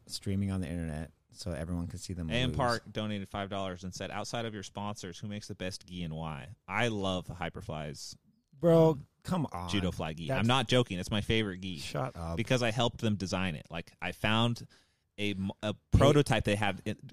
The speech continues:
Speaker 2: collecting dust in their warehouse.
Speaker 1: Paid
Speaker 2: And I was like,
Speaker 1: advertisement.
Speaker 2: "What is this?" And they were like, it, that was a gi that Sanji wa-, uh, one originally
Speaker 1: It's
Speaker 2: won-, Sanji,
Speaker 1: Shanji.
Speaker 2: whatever. Sanji, Sanji.
Speaker 1: Shanji.
Speaker 2: I don't know how to pronounce an X, dude. Who knows how to
Speaker 1: Sh-
Speaker 2: pronounce X's in different languages? So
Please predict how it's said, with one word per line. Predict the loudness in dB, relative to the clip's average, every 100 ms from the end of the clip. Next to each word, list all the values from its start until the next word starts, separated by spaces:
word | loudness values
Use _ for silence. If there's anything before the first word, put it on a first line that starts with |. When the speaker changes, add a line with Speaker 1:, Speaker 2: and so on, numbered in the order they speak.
| -2
Speaker 2:
collecting | 2 4 4 2
dust | 6 4 4 0
in | 2
their | 4 4
warehouse. | 4 2 0 -4 -6 -12 -14 -6
Speaker 1:
Paid | -2 2
Speaker 2:
And | 4
I |
was | 4
like, | 4 6
Speaker 1:
advertisement. | 6
Speaker 2:
"What | 8
is | 6 4
this?" | -2 -4
And | -4
they | -2
were | 0
like, | -2 -4 -10 _ _ _ _ _ _ _ _ _ _ _ -4
it, | 0
that | 2 2
was | 2
a | 0
gi | 0 0
that | 0 -4
Sanji | -4 2 4 4 0
wa-, | -2 -4
uh, | -6 -8
one | -4 -4 -2
originally | -2 -2 -2 -2 0
Speaker 1:
It's | 2
Speaker 2:
won-, | 2 2
Sanji, | 2 4 6 6
Speaker 1:
Shanji. |
Speaker 2:
whatever. | 6 6 6 2 -2 -6
Sanji, | -8 -2 0 0 -2
Sanji. | -4 -2 2 2 4
Speaker 1:
Shanji. | 2 2 0 0 2 0 0
Speaker 2:
I | 0
don't | 2
know |
how | 2
to | 0
pronounce | -2 -4
an | -6 -4
X, | -4 -4 -2
dude. | 0 0
Who | 2
knows | 4 4
how | 4
to | 2
Speaker 1:
Sh- |
Speaker 2:
pronounce | 0 -4 -4
X's | -8 -8 -10
in | -8
different | -8 -8 -10
languages? | -10 -10 -12 -16 -20 -20 -20 -12
So | -2 -2 -2